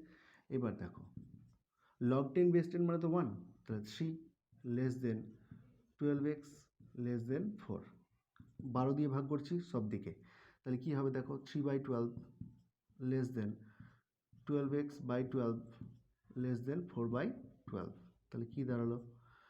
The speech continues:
এটা one by four less than x less than one by three imply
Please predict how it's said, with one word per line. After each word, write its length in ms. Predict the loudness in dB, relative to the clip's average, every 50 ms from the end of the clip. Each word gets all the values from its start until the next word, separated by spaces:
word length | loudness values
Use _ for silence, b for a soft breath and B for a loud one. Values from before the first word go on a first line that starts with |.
| b b b b _ _ -6
এটা 120 | -4 -2 0 0 2
one 100 | 2 2 2
by 80 | 2 0 0 0
four 180 | 0 0 0 0 -2 -8 -14 -18 -20 -20 -20 _ -6 -2 0 2
less 200 | 2 2 2 2 2 0
than 140 | 0 0 0 -2 -6 -12 -18 -20 -20 _ -20 -20 -20 -20 _ -2 -2 -2 -2
x 20 | -4 -10 -18 -20 -20 -20 _ _ -6 -2 0
less 180 | 2 2 2 0 0 0
than 120 | 0 0 -2 -4 -8 -8 -4 -2 0 2
one 100 | 2 2 2 2
by 100 | 0 0 -2 -4 -10 -16 -20 -18 -16 -10
three 220 | -8 -8 -8 -8 -10 B B B B B B B -8 -4 -2 -2
imply 320 | 0 0 0 0 0